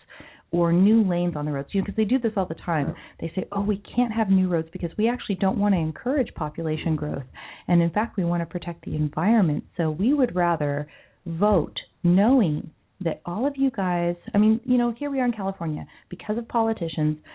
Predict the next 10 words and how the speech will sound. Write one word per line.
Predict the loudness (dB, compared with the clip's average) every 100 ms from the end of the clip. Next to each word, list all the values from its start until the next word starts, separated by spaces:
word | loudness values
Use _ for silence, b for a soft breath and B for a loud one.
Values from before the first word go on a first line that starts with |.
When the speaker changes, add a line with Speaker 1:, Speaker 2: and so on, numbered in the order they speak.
| B B
Speaker 1:
we | 2 4
are, | 4 2 0 -6 -6
uh, | -2 -2 -4 -6 0
suffering | 0 2 4 6 4 2 _
due | -4 -2
to | -4
drought | -6 -6 -4 -6 -10 -14
because | -10 -4 -4 -4
they | -4 -2
didn't | 2 0 0